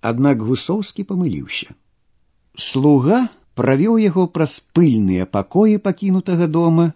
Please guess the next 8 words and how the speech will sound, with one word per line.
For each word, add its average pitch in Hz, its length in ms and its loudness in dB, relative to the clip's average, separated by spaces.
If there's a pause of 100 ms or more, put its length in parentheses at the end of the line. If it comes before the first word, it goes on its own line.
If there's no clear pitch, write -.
(120)
і 143 140 0
з 139 100 -4
сонечнай 120 800 -2
анфілады 127 840 -2 (680)
паэт 175 400 0
трапіў 165 420 -2
у 135 160 -4
сутонне 147 640 -2